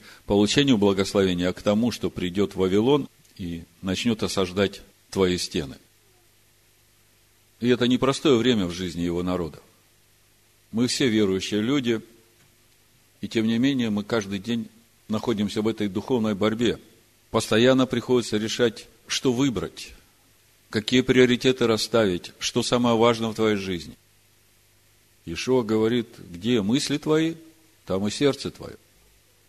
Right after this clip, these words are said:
Чему ты себя посвящаешь? О чем ты желаешь? О чем занят твой разум весь день? Это очень важно сегодня нам посмотреть, чтобы, если что-то не так, успеть еще поправить.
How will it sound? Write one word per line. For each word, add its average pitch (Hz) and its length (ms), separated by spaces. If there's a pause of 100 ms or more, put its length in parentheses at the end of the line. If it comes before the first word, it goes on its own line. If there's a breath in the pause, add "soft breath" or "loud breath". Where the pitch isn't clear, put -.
(960)
Чему 110 260
ты 123 140
себя 101 240
посвящаешь? 101 800 (640 soft breath)
О - 120
чем 131 240
ты 127 140
желаешь? 110 720 (760)
О 98 140
чем 131 240
занят 131 320
твой 120 180
разум 113 320
весь 95 220
день? 87 260 (640)
Это 120 180
очень 160 240
важно 120 320
сегодня 101 380
нам 98 120
посмотреть, 104 600
чтобы, 98 360 (360)
если 113 320
что-то 110 340
не 104 140
так, 110 420
успеть 107 480
еще 107 220
поправить. 90 600